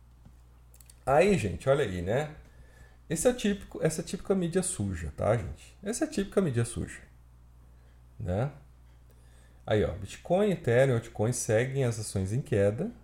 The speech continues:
né? Ações em queda, então quer dizer, o Bitcoin,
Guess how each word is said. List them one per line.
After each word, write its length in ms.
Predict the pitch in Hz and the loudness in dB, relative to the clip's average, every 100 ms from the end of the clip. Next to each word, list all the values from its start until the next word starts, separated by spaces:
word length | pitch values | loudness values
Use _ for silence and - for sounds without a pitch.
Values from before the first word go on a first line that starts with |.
| - | -4
né? 260 | 90 98 | 0 0
Ações 400 | 110 104 107 98 | -2 -4 -2 -2
em 80 | 107 | -2
queda, 400 | 127 90 82 98 | -4 -2 -2 -2
então 100 | 117 | -4
quer 100 | 117 | -4
dizer, 260 | 104 90 87 | -2 -4 -4
o 20 | |
Bitcoin, 720 | 90 - - 95 98 127 | -10 -14 -8 -4 -2 -2